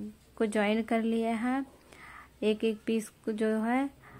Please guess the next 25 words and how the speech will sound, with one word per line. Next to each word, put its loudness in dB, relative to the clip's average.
उसको 0
ज्वाइन 2
कर 0
लिए। 2
अब -2
इसको -2
हम 2
इसको -2
दिखाएंगे 0
कि -4
किस -2
तरीके -2
से 0
इसको -4
बिठाना 0
है। -2
पहले 2
नीले 2
ब्लू 0
वाले 2
को -2
रखना 0
है, 0
उसके -2
बाद -2